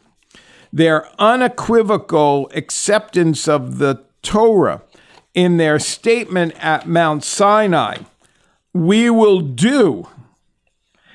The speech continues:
is legitim-, is legendary.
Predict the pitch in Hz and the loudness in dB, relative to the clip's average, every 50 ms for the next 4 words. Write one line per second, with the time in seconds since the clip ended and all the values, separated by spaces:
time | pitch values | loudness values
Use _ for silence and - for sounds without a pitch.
0 | _ _ _ - 202 208 208 202 196 190 170 156 156 180 180 165 147 135 127 123 | _ _ _ 0 2 2 4 4 2 2 2 0 2 2 2 2 0 -2 -6 -6
1 | 117 160 240 269 294 269 247 214 180 170 - - 196 185 165 147 196 220 240 269 | -4 -2 -2 0 0 2 2 2 0 0 0 0 0 0 0 0 -2 0 0 0
2 | 262 220 220 190 165 147 151 123 110 101 78 67 | 0 0 0 0 2 2 2 0 0 -2 -4 -6